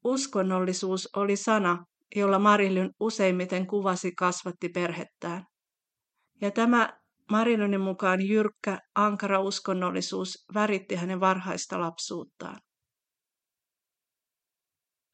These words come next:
Haluaisin pohtia nyt hetken käsittelemäämme aikakautta tästä näkökulmasta.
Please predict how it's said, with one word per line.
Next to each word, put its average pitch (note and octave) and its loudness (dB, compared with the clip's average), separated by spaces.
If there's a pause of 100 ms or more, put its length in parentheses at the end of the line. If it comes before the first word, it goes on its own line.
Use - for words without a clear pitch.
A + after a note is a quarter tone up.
Haluaisin A#3+ 2
pohtia B3 0
nyt G#3+ -2
hetken G3+ -2
käsittelemäämme F#3+ 0
aikakautta F#3 -2
tästä G#3 -2
näkökulmasta. - -8